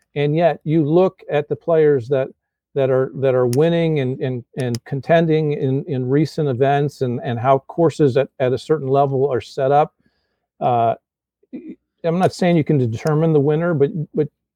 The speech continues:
greatness is rewarded almost every week. It's not a s-,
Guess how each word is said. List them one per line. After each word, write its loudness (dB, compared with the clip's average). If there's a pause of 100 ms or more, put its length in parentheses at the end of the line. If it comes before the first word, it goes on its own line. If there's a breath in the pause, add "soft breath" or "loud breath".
(840)
greatness 0
is -2
rewarded 2
almost -4
every 0
week. -6 (100)
It's -4
not 0 (220)
a 4
s-, -10